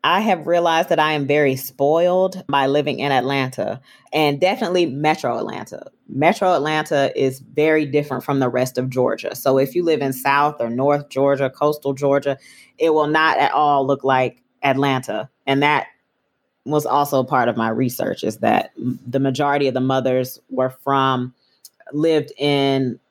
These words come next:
areas surrounding Metro Atlanta. And so their exposure to various groups of people and their saturation in Blackness would be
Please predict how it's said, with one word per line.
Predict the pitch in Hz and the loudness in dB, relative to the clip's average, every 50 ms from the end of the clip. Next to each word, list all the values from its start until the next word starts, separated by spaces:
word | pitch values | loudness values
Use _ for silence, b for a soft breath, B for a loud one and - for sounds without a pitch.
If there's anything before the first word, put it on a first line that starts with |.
| _ _ _ | _ _ _
areas | - 160 160 156 147 143 143 143 147 - | 0 2 4 4 4 4 2 2 2 0
surrounding | 151 139 131 139 139 135 135 131 127 131 | 0 2 4 4 4 4 2 2 2 2
Metro | 131 135 135 - 135 117 | 2 2 2 0 0 0
Atlanta. | 117 123 120 131 135 113 - - - - | 0 0 0 0 0 0 -2 -4 -6 -4
And | - 135 135 | -4 -4 0
so | 135 147 139 139 | 0 2 2 2
their | 135 139 139 139 139 | 2 2 2 2 2
exposure | 135 131 - - - - 160 160 165 170 160 143 143 143 139 139 135 135 135 B B B B B _ _ | 0 -2 -4 -6 -2 0 2 2 2 2 2 2 2 2 2 2 0 -2 -6 B B B B B _ _
to | - - - 196 180 165 156 151 151 143 | -8 -2 0 2 2 2 2 2 0 0
various | 131 143 156 156 151 147 147 143 147 143 143 151 | 0 0 2 2 4 4 2 2 0 -2 -6 -10
groups | 147 139 156 165 160 156 - - | -6 -2 0 0 0 0 -2 -4
of | 151 135 139 - | -4 -4 -4 -6
people | - 170 151 143 - - 139 139 139 135 135 135 B B B B B - | -4 -4 -4 -2 0 0 2 2 2 2 0 -4 B B B B B -2
and | 143 147 147 143 143 135 | 0 2 2 2 2 2
their | 151 151 151 151 147 143 139 135 135 _ _ | 2 2 4 4 2 2 2 0 -4 _ _
saturation | _ - - - 165 151 156 - - 139 131 147 156 165 180 185 - - 147 143 139 139 135 135 - | _ -10 -4 -2 0 0 0 0 -2 0 2 2 2 2 0 0 0 0 0 2 0 0 -2 -4 -4
in | 139 139 131 131 | -4 -2 -2 0
Blackness | 135 135 143 175 190 180 - 135 139 135 131 131 - - _ _ | 2 2 2 4 2 0 0 -2 -2 -2 -2 -4 -6 -12 _ _
would | 135 147 147 139 135 | -2 0 0 2 2
be | 135 147 143 135 | 0 0 0 -2